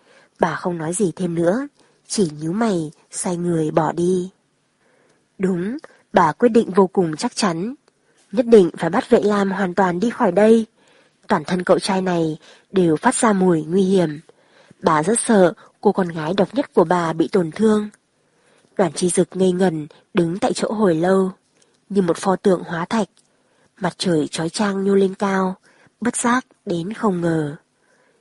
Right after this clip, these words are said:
Cho đến khi trong nhà có người làm chạy ra, nhẹ nhàng hỏi:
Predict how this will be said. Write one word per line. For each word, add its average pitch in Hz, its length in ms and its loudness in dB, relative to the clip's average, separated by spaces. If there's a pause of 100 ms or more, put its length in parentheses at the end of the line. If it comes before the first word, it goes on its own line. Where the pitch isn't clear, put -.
(160)
Cho 202 140 0
đến 165 180 -4
khi 185 420 0 (220)
trong 220 220 -2
nhà 180 380 -2 (180)
có 175 160 -4
người 226 220 2
làm 170 260 0
chạy - 220 -2
ra, 196 440 0 (500)
nhẹ 190 180 -2
nhàng 170 280 -4
hỏi: 165 420 -6